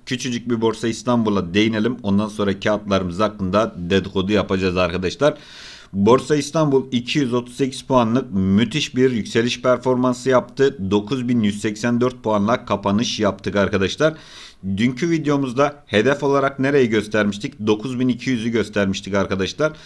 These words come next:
Dokuz bin yüz doksan yediye kadar geldi. Neredeyse dokuz bin iki yüze dokunmasına bir üfürük kaldı. Ee, orada kapanışımızı yaptık arkadaşlar. Gerçekten iyi bir performanstı.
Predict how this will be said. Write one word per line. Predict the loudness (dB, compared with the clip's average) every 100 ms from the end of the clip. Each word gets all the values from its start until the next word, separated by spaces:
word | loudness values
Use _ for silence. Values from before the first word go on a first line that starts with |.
| -20 -12 -4 0
Dokuz | 0 0 -4 -2 0
bin | 2 0
yüz | 0 0 0 0 -4 -14 -10 0
doksan | 0 0 -8 -4 -2 0
yediye | 0 0 0 2 2 2
kadar | 0 0 -2
geldi. | -4 -8 -8 -2
Neredeyse | 0 0 -4 -6 -8 -6 -4
dokuz | -4 -6 -6
bin | -6
iki | -6 -6
yüze | -4 0 -2 -2 -6
dokunmasına | -4 -4 -2 -2 -2 -4 -2 -2 -2 -4
bir | -4
üfürük | -6 -4 -6 -6
kaldı. | -2 -2 0 -4 -6 -20 -20 -20 _ -2
Ee, | 0 0
orada | 2 2 0
kapanışımızı | -2 -2 -2 -2 -6 -4 0
yaptık | 2 0 -2 0
arkadaşlar. | 0 0 -2 0 -2 -2 -16 -6
Gerçekten | 2 2 2 -2 -2 -2 0
iyi | 0 0
bir | 0
performanstı. | 0 0 0 0 0 0 -2 -2